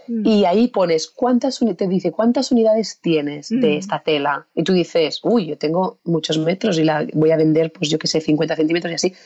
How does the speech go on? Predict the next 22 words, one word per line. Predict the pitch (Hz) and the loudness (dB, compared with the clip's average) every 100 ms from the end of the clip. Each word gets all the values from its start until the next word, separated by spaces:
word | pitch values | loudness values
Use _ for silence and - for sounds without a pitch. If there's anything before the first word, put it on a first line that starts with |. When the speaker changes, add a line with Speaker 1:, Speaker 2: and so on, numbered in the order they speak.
| _ _ | _ _
Speaker 2:
Pues | 180 - | -4 -2
tengo | 202 262 | 0 0
cincuenta | 262 214 170 180 160 143 - _ | 0 0 0 0 0 -4 -6 _
Speaker 1:
Mm. | 233 | 0
Speaker 2:
unidades". | 202 165 156 143 143 - - | 2 4 0 -2 -8 -12 -8
Bueno, | 170 170 | -2 -2
pues | 175 175 | -2 -6
cada | - 226 247 247 | -4 -2 0 2
vez | 254 170 - _ | 2 0 -6 _
que | - 180 | -6 -2
alguien | 202 247 170 170 160 | 0 0 -4 -8 -10
compre | - 214 208 170 147 147 - | -8 -8 -6 -6 -6 -6 -8
este | 202 - - | -8 -6 -6
producto, | 175 175 196 247 _ 185 220 381 | -2 0 2 0 _ 0 0 2
uno | 214 220 196 226 | 4 4 2 -2
Speaker 1:
Mm. | - | -4
Speaker 2:
o | 160 160 | -2 0
dos | 202 190 | 0 0
o | 185 | -2
los | 170 | -2
que | 190 | -2
sean, | 233 254 | 0 0